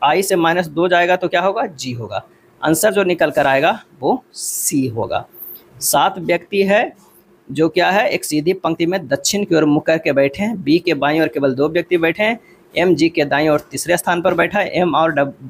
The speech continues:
एम और बी का निकटतम पड़ोसी यू है, डी के ठीक बाईं ओर बैठा है,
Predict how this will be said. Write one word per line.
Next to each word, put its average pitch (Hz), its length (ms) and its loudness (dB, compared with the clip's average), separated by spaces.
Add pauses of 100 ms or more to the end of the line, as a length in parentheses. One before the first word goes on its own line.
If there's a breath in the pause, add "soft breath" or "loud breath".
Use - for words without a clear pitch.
(400)
एम 165 200 2
और 175 200 2 (300)
बी 151 160 2
का 165 120 2
निकटतम 143 420 0
पड़ोसी 147 440 0 (420 soft breath)
यू 165 160 6
है, 208 320 0
डी 151 260 2
के 180 160 -2
ठीक 160 320 -6
बाईं 147 300 0
ओर 143 240 0
बैठा 170 320 0
है, 214 160 0